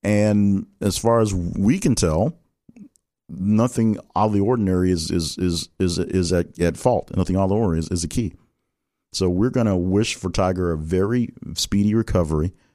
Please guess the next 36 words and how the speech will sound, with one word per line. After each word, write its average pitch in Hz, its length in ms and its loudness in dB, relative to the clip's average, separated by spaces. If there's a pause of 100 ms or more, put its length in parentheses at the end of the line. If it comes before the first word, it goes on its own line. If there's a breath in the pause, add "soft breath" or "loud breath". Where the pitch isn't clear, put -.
(380)
that 82 120 -6
he 87 80 -2
can 90 100 -2
get 85 180 -2
back 90 280 -2
on 92 120 0
the 90 60 -2
golf 85 240 0
course 87 420 -2
at 82 200 -2
some 113 340 2
level. 76 320 -4
I 71 40 -4
mean, 78 160 -2
seventy 117 340 2
percent 92 240 0
Tiger 87 340 0
is 85 80 -2
better 80 240 -2
than 76 340 -4 (120)
eighty, 95 260 0
ninety 87 260 -2
percent 82 280 -2
of 78 100 -10 (260)
most 101 380 2
of 92 80 0
the 87 60 0
professional 87 360 -2
golfers 78 360 -2
out 110 180 0
there. 71 240 -2 (800 soft breath)
And 151 420 0 (220)
that 143 320 2 (520)
most 117 440 2
of 92 260 2
y'all 92 540 2